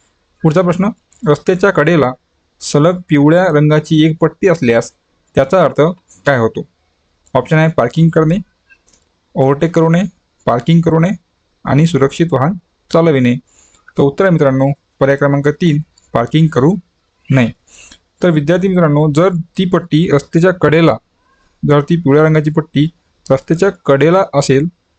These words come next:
तर त्याचा असा अर्थ होतो की त्या ठिकाणी पार्किंग करण्यास सक्त मनाई आहे. ठीक आहे, आणि जर ती पट्टी रस्त्याच्या मध्यभागी असेल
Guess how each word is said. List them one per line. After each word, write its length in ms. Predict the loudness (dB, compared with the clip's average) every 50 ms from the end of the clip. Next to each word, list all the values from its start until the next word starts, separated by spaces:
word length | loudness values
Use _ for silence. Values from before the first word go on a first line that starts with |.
| _ _ _ _
तर 60 | -4 -2
त्याचा 320 | 0 -2 0 0 2 0
असा 220 | 2 2 2 0
अर्थ 140 | 0 0 0
होतो 260 | 0 0 0 0 -2 -2 -2
की 80 | -4 -4 -2 0
त्या 80 | 0
ठिकाणी 380 | 0 0 -2 -2 0 0 0 0
पार्किंग 400 | 0 0 -2 -2 0 0 0 0
करण्यास 360 | 0 0 0 0 -2 -2 -2
सक्त 300 | -2 -4 -6 _ -2 -2 -2 -2 -4 _ _ -10 -6
मनाई 240 | -4 -2 0 0 0
आहे. 200 | -2 -2 -4 -8 -10 _ _ _ _ _ -20 -20 _ _ _ _ _ -20 -8 -6
ठीक 140 | -4 -2 0
आहे, 180 | -2 -2 -4 -8 _ _ _ _ _
आणि 280 | 0 0 2 2 0 -2 -4 -10 _ _ _ -4 -2 0
जर 140 | 0 0 -2 -2 -4
ती 100 | -2 -2
पट्टी 400 | -2 -2 -4 -4 -2 0 0 0 -2 -6 -12 _ _ _ _ _ -4
रस्त्याच्या 500 | -4 -4 -4 -4 -4 -2 0 0 0 0
मध्यभागी 540 | 0 0 0 0 0 0 2 2 2 0
असेल 220 | -2 -2 -4 -6